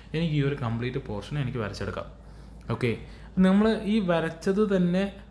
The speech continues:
നമ്മൾ പഠിക്കുന്ന ആ ഒരു ടോപ്പിക്കിൻ്റെ പേരാണ്. അതെന്ന് പറഞ്ഞാൽ construction wise ആയിട്ട് ഇപ്പം നമ്മളൊരു വീട് കെട്ടുന്നത് എങ്ങനെയാണ്? construction എന്ന് പറഞ്ഞാൽ ആദ്യം നമ്മൾ foundation ഇട്ടു,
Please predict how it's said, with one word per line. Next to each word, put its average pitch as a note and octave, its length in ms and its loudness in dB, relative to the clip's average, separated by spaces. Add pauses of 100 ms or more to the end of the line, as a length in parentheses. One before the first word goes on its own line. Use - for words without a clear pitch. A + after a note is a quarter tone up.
(140)
നമ്മൾ D3+ 280 0
പഠിക്കുന്ന C#3+ 400 0 (540)
ആ C3+ 40 0
ഒരു C#3+ 160 2
ടോപ്പിക്കിൻ്റെ C3+ 600 -2
പേരാണ്. A2+ 340 0 (540)
അതെന്ന് B2+ 180 0
പറഞ്ഞാൽ C3 380 0 (320)
construction F3+ 1080 2
wise D#3 400 0
ആയിട്ട് A#2 240 -4
ഇപ്പം C3+ 160 -8
നമ്മളൊരു C#3 420 0 (540)
വീട് D3 280 6
കെട്ടുന്നത് E3 520 0
എങ്ങനെയാണ്? C#3 520 0
construction C3 400 -4
എന്ന് C#3+ 120 2
പറഞ്ഞാൽ B2+ 140 0
ആദ്യം A#2+ 420 0
നമ്മൾ C#3 180 2
foundation A#2+ 580 -2
ഇട്ടു, D3 280 0